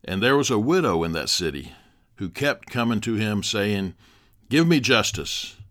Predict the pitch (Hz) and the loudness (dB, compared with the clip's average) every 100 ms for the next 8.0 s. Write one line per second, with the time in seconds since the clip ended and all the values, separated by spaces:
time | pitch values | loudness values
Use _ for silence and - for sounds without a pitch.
0 | _ - 101 107 - 104 92 80 76 80 | _ -8 -4 -2 -2 -2 -2 -2 -6 -6
1 | 67 60 - _ _ _ _ _ _ - | -8 -12 -18 _ _ _ _ _ _ 0
2 | 120 117 147 143 127 123 104 151 135 117 | 2 6 6 6 4 2 0 0 2 0
3 | 104 98 131 139 123 110 107 101 98 143 | -2 -2 -2 -2 -2 0 0 -2 -4 -4
4 | 135 127 98 95 104 101 90 _ - _ | -4 -4 -6 -4 -4 -4 -6 _ -20 _
5 | _ _ 117 143 139 107 - - _ 90 | _ _ 0 2 2 0 -2 -14 _ 0
6 | 151 160 - 135 127 95 101 95 123 107 | 2 2 0 0 0 0 0 2 0 0
7 | 104 113 98 - 113 104 78 85 101 104 | 0 0 -2 -4 -4 -6 -6 -6 -4 -6